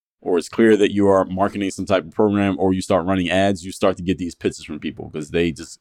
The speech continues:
hunt these people down. 'Cause they're like, "This person's spending money on ads, they're probably spending money to get themselves seen, so let me make them a pitch about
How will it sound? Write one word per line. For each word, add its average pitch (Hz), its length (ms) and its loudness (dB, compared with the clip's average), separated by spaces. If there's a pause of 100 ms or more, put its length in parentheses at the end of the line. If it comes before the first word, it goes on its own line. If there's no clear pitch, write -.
hunt 98 220 -6
these 95 160 -8
people 80 220 -8
down. 104 260 -2 (340)
'Cause 76 100 -14
they're 80 100 -6
like, 80 140 -4
"This 78 100 -18
person's - 280 -4
spending 98 200 -4
money 95 180 -2
on 90 120 -4
ads, 107 300 2
they're 92 120 -4 (140)
probably 98 160 0
spending 101 260 -4
money 101 160 0
to 98 80 -2
get 101 140 -2
themselves 101 360 -4
seen, 117 220 -2
so 95 120 -8
let 92 120 -4
me 101 60 -2
make 101 220 -2
them 98 100 -8
a 87 60 -10
pitch - 240 0
about 95 260 0